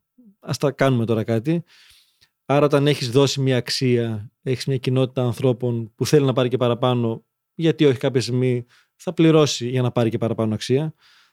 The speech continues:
Άρα δημιουργώ και άλλες ώρες εισοδήματος, είμαστε στο Game of Money. Και απλά η κοινότητα δεν γίνεται, δεν ξεκινάω από το να, να πάρω χρήματα από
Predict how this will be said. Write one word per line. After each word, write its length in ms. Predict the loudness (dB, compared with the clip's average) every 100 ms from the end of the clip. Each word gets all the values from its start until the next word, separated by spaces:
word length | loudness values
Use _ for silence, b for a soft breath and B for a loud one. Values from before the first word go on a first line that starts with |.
| _
Άρα 200 | 0 2
δημιουργώ 260 | 2 2 4
και 100 | 2
άλλες 140 | 4
ώρες 180 | 4 4
εισοδήματος, 580 | 2 2 2 2 0 0
είμαστε 280 | -4 -2 0
στο 100 | 0 0
Game 0 |
of 160 | -2 0
Money. 320 | 0 0 -4 -10 b b b b b b b b _ _ _
Και 1040 | -6 0 4 4 4 4 4 2 0 -4 -10 _ _ _ _ _ _ _ _ _ _ _ _ _ _ _
απλά 300 | -2 4 4
η 60 | 4
κοινότητα 640 | 0 2 2 2 2 2
δεν 260 | 4 4
γίνεται, 360 | 4 4 2 2
δεν 140 | 2
ξεκινάω 600 | 2 2 2 2 4 4
από 100 | 4
το 100 | 2
να, 160 | 0 0 _ _ _ _
να 160 | -2 2
πάρω 200 | 4 4
χρήματα 240 | 2
από 40 | 2